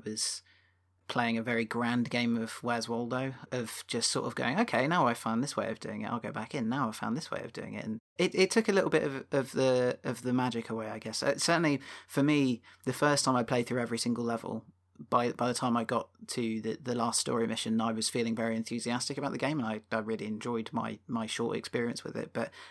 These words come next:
and, and I thought at that point, "Oh, great, I'm gonna go back and tick all these boxes and, and do all these different opportunities." But the second I went back, the second I went straight back to, to the beginning, went back to Paris and started fulfilling some of the opportunities, that was when it really sunk in that, like, "Oh, okay, this is just a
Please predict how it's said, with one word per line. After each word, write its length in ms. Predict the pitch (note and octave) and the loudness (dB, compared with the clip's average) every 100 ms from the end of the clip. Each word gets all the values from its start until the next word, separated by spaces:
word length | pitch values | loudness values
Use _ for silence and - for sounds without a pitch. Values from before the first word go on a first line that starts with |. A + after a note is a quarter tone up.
| - | 0
and, 220 | B2+ A2+ | 2 4
and 160 | B2 A#2 | 2 2
I 40 | |
thought 380 | - - D#3 A2 | 0 2 4 2
at 100 | - | 0
that 200 | B2+ - | -2 -2
point, 200 | - A2 | -8 -2
"Oh, 140 | C3 A#2 | -2 0
great, 260 | B2 A#2+ | 0 0
I'm 80 | B2+ | -2
gonna 160 | A#2 A2+ | -2 -2
go 140 | A2+ | -4
back 320 | A#2+ A2+ - | -2 -4 -4
and 180 | A2 G#2+ - - - _ | -6 -6 -10 -20 -20 _
tick 240 | - D3+ | -2 0
all 80 | C3 | 2
these 160 | B2 A#2 | 0 4
boxes 440 | C#3 C3+ A#2 A2 | 4 4 -2 -2
and, 200 | A#2 A2 | -2 0
and 180 | A#2 A#2 | 0 0
do 120 | C#3 | 0
all 100 | B2+ | 0
these 160 | A#2+ A#2 | 0 -4
different 200 | - B2 | -4 -4
opportunities." 440 | - C#3 B2+ G#2+ | 0 0 0 -2
But 120 | - | -6
the 40 | C3 | -2
second 420 | - C#3 - C3 | 0 0 0 0
I 120 | A#2 | 0
went 180 | A#2 A#2+ | 0 0
back, 260 | B2 G#2+ - | -2 -2 -4
the 60 | |
second 320 | - C3 C3 | -6 -6 -2
I 40 | A#2+ | -2
went 180 | A2+ - | -2 -2
straight 260 | - A2+ | -2 -2
back 160 | A#2 - | -2 -4
to, 260 | - A2+ A2+ | -4 -4 -4
to 180 | - A#2+ | -4 -4
the 80 | |
beginning, 400 | A2 A2+ A#2+ A2+ | -2 0 0 0
went 160 | A2+ A2 | -2 -4
back 120 | A2+ | -6
to 80 | - | -6
Paris 420 | - A#2+ A2+ - - - - - - | -4 -2 -2 -6 -10 -16 -18 -18 -4
and 360 | A#2+ A2 A2 - _ - | 0 0 0 -6 _ 0
started 460 | - C#3 A2+ A2+ - | 4 6 4 2 -4
fulfilling 460 | - A#2 C3 B2 | -8 -2 0 0
some 160 | A#2 A#2 | 0 0
of 80 | A2 | 0
the 80 | A2 | -2
opportunities, 800 | - - B2+ B2 - A2+ A2+ - _ - _ _ | -4 -2 0 0 -2 -6 -8 -10 _ -20 _ _
that 280 | A#2 C3 A#2+ | -4 0 2
was 180 | A#2+ A2+ | 0 -2
when 120 | A2 | -2
it 80 | G#2+ | -2
really 240 | A#2+ A2 | -2 0
sunk 320 | A2 A#2 A#2 A#2 | -2 -2 -4 -2
in 160 | A2 | 0
that, 120 | A2 A2 | 0 -2
like, 220 | A2 A2 | -4 0
"Oh, 240 | A#2+ A2 | 2 2
okay, 260 | A2 - A#2 | 0 -4 -6
this 220 | A#2 B2+ | -4 -6
is 120 | A2 | -6
just 320 | - - - - | -6 -2 0 0
a 340 | G#2+ G#2+ - | -4 -6 -8